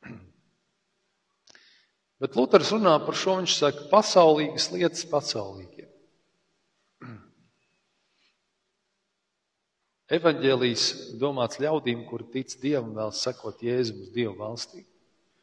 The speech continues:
Pasaulē ir jābūt taisnībai, pasaulē ir jābūt, ā,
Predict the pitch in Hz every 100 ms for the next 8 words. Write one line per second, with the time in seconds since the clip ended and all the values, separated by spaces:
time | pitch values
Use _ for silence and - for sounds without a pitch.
0 | _ _ - 226 226 190 170 160 156 165
1 | 208 151 143 - 190 170 - 147 131 123
2 | 165 165 - 143 135 131 127 147 139 131
3 | - - - - - - - _ _ -